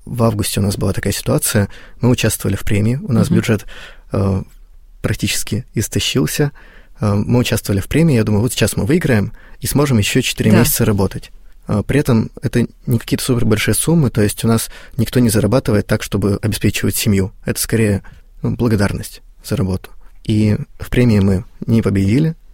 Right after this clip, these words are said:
Speaker 1: Я думал, как же быть? Теперь вообще непонятно, как мы будем существовать. И через два дня приходит сумма, та, которую мы хотели как раз на премии получить. И каждый раз вот эта поддержка, которая приходит, она для меня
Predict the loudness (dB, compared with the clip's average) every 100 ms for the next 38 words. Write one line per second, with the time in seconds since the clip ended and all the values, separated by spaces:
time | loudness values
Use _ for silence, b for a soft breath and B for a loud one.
0 | -2 0 2 2 2 0 0 0 0 -2
1 | -14 -18 -6 -2 0 0 2 2 2 0
2 | 0 -2 -2 0 0 0 -2 -8 -4 0
3 | 0 -2 B B B B -20 -20 -20 -20
4 | -8 0 0 0 -4 -4 0 0 2 0
5 | 2 0 0 -8 -6 -2 0 0 0 2
6 | 2 0 0 -2 0 0 2 2 0 -2
7 | 0 2 0 -2 b b -8 -2 0 0
8 | -6 -10 -6 -2 0 2 2 2 0 -2
9 | -6 -14 -20 -6 -2 -2 0 0 0 2
10 | 2 2 -2 b b b -4 -2 -2 -2
11 | 0 0 -2 -6 -4 -2 -2 -4 -2 0
12 | 0 -4 B B B -2 2 2 0 -6
13 | -4 2 2 4 2 0